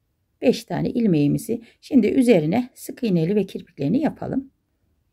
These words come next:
Evet. Şimdi ters tarafına çevirelim. Buradaki sinek kanadımızın yeşil yuvadan bu şekilde sık iğne ile ipimi buraya sabitliyorum.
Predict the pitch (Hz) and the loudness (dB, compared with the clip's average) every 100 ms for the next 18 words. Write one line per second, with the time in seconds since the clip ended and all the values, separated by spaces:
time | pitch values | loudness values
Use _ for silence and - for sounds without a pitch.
0 | _ _ _ _ _ _ _ _ _ _ | _ _ _ _ _ _ _ _ _ _
1 | 185 147 - _ _ _ - - 170 - | -4 -4 -6 _ _ _ -8 -2 0 0
2 | - 247 - 160 139 151 143 - - 262 | -2 -2 -4 -6 -6 -6 -8 -8 -4 0
3 | 262 262 254 247 262 262 _ _ _ _ | 4 4 4 2 0 -4 _ _ _ _
4 | _ _ _ _ _ _ - 226 196 170 | _ _ _ _ _ _ -10 -6 -4 -6
5 | 180 214 339 - _ - 233 214 220 180 | -2 -2 -2 -6 _ -4 -2 0 -2 -4
6 | 156 156 156 151 147 - 175 277 - _ | -2 -4 -4 -4 -6 -6 -4 -4 -6 _
7 | - 208 - 208 160 156 147 - 151 - | -8 -6 -4 -4 -2 -4 -4 -6 -6 -6
8 | - - - - - - - - 226 190 | -8 -8 -8 -8 -12 -12 -12 -6 -2 0
9 | 156 156 208 - 156 151 196 180 151 - | 0 -2 -6 -4 -6 -6 -4 -2 -2 -6
10 | 185 208 220 220 - 240 226 226 233 | -4 -2 -2 -4 -4 0 2 2 -4